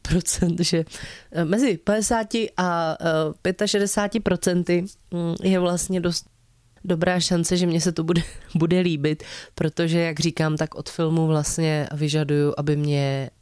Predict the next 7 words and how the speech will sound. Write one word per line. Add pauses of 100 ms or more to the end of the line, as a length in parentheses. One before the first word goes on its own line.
(440)
odreagovali,
aby
mě
nezatěžovali,
nemám
moc
ráda